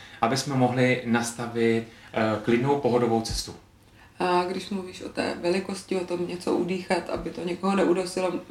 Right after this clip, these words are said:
Speaker 2: myslíš finančně teďka?
Speaker 1: Eh, finančně, ale i svojí představou, protože často ty lidi mají představu, že se do něčeho vrhnou a ono to jako vlastně půjde samo.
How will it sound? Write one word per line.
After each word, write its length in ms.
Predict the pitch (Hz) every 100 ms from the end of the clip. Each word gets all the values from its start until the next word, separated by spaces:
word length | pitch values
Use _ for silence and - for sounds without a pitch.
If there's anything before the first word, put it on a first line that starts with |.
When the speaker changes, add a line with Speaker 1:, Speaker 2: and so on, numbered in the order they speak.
| -
Speaker 2:
myslíš 340 | 180 196 190
finančně 500 | 180 156 160 - 147
teďka? 320 | 151 147 - 147 -
Speaker 1:
Eh, 60 | 117 113 113 110
finančně, 760 | 110 127 165 180 170 151 151 156
ale 260 | 139 135 143
i 420 | 156 143 143 147 151 - -
svojí 280 | - 139 160
představou, 460 | - - 185 175
protože 280 | 107 110 127
často 300 | 123 113 151
ty 240 | 139 156 147
lidi 200 | 123 135
mají 140 | 147
představu, 600 | 160 - - 131 127 139
že 580 | 131 139 127 123 127 135 - - -
se 120 | -
do 120 | 117
něčeho 240 | 127 131 147
vrhnou 520 | 139 127 107 104 - -
a 80 |
ono 120 | 113 127
to 100 | 143
jako 160 | 135
vlastně 300 | 143 131 156
půjde 200 | - 156
samo. 420 | 151 151 120 -